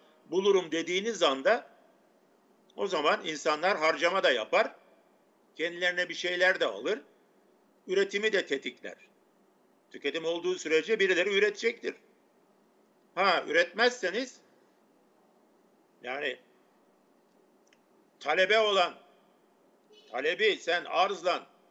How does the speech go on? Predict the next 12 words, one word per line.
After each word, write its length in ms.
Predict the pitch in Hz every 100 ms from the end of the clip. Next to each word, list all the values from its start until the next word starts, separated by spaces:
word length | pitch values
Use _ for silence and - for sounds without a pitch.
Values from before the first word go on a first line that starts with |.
| _ _ 147
doyuramazsan 800 | 156 170 233 214 143 - 180 - _ _ -
hiçbir 220 | 185 -
şey 100 | 202
üretmiyorsun. 720 | 202 220 220 143 135 135 240 - _ _ _ _ _ _ _ _ _ _
Ama 360 | 190 233 247 - _ _ _ -
faizleri 640 | 190 208 202 214 208 202
indiriyorsun, 580 | 202 202 202 190 196 175
bindiriyorsun, 600 | 190 190 202 190 151 202
yukarı 360 | 180 202 208 196
çıkarıyorsun, 600 | 214 220 208 202 214 214
çıkarıyorsun. 720 | 220 220 220 185 - 262 262
E, 380 | - 185 196 -